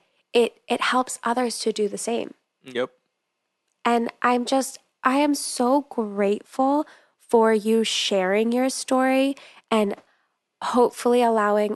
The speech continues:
Speaker 1: others to realize theirs and having this conversation to help people understand Dharma better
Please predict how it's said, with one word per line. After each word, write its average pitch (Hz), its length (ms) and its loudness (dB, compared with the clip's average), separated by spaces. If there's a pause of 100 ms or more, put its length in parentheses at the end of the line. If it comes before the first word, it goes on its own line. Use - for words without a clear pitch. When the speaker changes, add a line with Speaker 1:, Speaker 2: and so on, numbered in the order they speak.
Speaker 1:
others 214 520 -2
to 226 200 0
realize 202 640 -2 (140)
theirs 247 680 -2 (160)
and 202 320 2 (480)
having 226 420 0
this 262 160 2
conversation 220 880 -2
to 233 80 -4
help 214 260 -2
people 226 360 -2
understand 208 880 -2 (580)
Dharma 196 520 0 (140)
better 202 460 -2